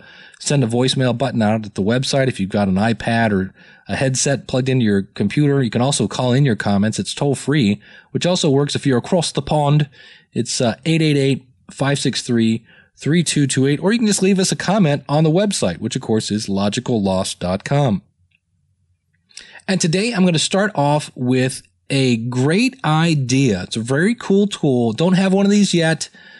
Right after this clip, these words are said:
and, uh, but I like the idea of this. There is a, a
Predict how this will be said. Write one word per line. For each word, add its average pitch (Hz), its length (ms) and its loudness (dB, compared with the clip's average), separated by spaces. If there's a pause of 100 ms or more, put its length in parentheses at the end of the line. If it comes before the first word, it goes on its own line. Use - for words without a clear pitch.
(300)
and, 143 500 0
uh, 123 560 0 (400)
but 139 240 -2
I 135 100 0
like 139 580 2
the 147 100 0
idea 131 480 0
of 98 80 -2
this. 95 280 -8 (720)
There 170 220 0
is 233 440 0 (800)
a, 165 240 0
a 147 300 2